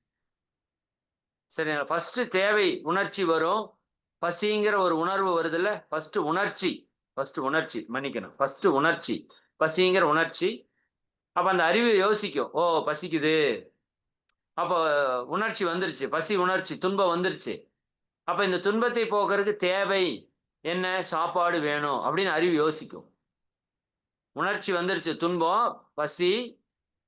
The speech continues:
அதை போக்குறதுக்கு என்ன தேவை? சாப்பாடு வேணும், உணர்ச்சி, தேவை. அந்த சாப்பாடு அடையிறதுக்கு முயற்சி எடுக்கும். போய் கடைக்கு போயோ, அல்லது வீட்டுக்கு போயோ, அல்லது டிஃபன் எடுத்தோ சாப்பிட்றதுக்கு முயற்சி எடுக்கும்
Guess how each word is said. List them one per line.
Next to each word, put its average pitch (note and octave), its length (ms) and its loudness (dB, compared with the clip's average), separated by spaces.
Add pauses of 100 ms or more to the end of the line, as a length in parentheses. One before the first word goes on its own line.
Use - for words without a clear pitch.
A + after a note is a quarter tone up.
(120)
அதை E3 260 0
போக்குறதுக்கு G3+ 360 2
என்ன F#3 220 0
தேவை? F#3 460 0
சாப்பாடு E3+ 480 -2
வேணும், E3 640 -2
உணர்ச்சி, F3 580 -2
தேவை. F3 640 0 (800)
அந்த F3 180 -2
சாப்பாடு A3 480 0
அடையிறதுக்கு G3 400 0
முயற்சி A#3+ 480 0
எடுக்கும். D#3+ 500 -2 (920)
போய் F3+ 180 -2
கடைக்கு E3 340 -2
போயோ, D3+ 260 0
அல்லது F3 300 2
வீட்டுக்கு E3 500 0
போயோ, D3 80 0
அல்லது E3+ 360 -2
டிஃபன் D3+ 40 -4
எடுத்தோ E3+ 480 -2
சாப்பிட்றதுக்கு E3+ 560 -2
முயற்சி F3 420 -2
எடுக்கும் A2+ 360 -4